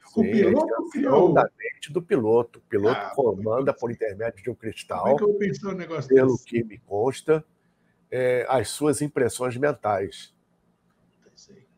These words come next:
Speaker 2: Então, a mente do piloto se funde à nave.
Speaker 1: É isso aí.
Speaker 2: É uma coisa só. Da mesma forma que o motorista experiente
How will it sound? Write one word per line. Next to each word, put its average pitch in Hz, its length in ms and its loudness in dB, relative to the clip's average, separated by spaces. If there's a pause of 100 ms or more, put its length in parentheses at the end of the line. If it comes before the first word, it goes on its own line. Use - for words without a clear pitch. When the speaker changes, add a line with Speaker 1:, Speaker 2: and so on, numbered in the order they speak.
(160)
Speaker 2:
Então, 139 560 2
a 117 140 -4
mente 113 420 -6
do 123 120 -6
piloto 98 420 -4
se - 160 -6
funde 143 420 -4
à - 100 0
nave. - 440 -4 (840)
Speaker 1:
É - 120 -20
isso - 260 -14
aí. 214 340 -10 (140)
Speaker 2:
É 104 40 -12
uma 117 180 0
coisa 139 300 4
só. 117 280 -2 (260)
Da 120 140 2
mesma 156 360 4
forma 135 380 2
que - 160 -4
o 127 60 2
motorista 107 540 -2
experiente 104 800 -6